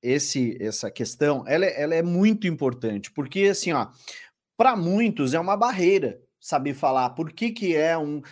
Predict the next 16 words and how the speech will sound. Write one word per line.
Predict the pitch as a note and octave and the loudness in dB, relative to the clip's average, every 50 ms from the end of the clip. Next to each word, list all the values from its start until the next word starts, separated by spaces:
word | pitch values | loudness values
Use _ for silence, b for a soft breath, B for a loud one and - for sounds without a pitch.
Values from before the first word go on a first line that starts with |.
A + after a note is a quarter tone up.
| B B | B B
por | - F#3+ F#3+ | -2 -2 0
que | - C4 | 0 0
que | A#3+ B3 | 0 0
eu | G#3+ F3 | 0 2
quero | - F3+ E3 D#3 | 2 2 2 2
ser | D3 - D3+ | 0 -4 -4
comissário | B2+ - C#3+ C#3+ C3 - - C3+ C3 C3 B2+ | -6 -4 -4 -4 -2 2 2 2 4 2 0
de | A2+ A#2+ | -2 -2
voo, | G#2+ F2+ G2 G2 F#2 F2 E2 - | -4 -4 -6 -8 -8 -10 -12 -12
né? | - G#2 A#2+ A#2+ A#2 B B B B B B | -6 -4 -4 -4 -6 B B B B B B
E | F#3+ | 0
eu | B3 D4 | 2 4
recomendo | B3+ C#4 D4 D4 F4 E4+ D#4 A#3 G#3+ A#3+ C4 B3 F#3+ E3 | 4 2 2 2 0 0 2 4 4 4 4 4 0 -4
que | - D#3+ | -8 -8
você | C#3+ D3 E3 D#3 D#3+ - E3 E3 D#3+ D#3 | -6 -4 -4 -4 -2 -2 0 2 2 2
responda | C3 F#3+ G3 - - - - E3+ E3+ F#3 G#3+ A3 F#3 C#3+ B2+ A2+ G2 | 2 0 0 -2 -4 -2 2 4 4 4 4 2 2 4 4 2 2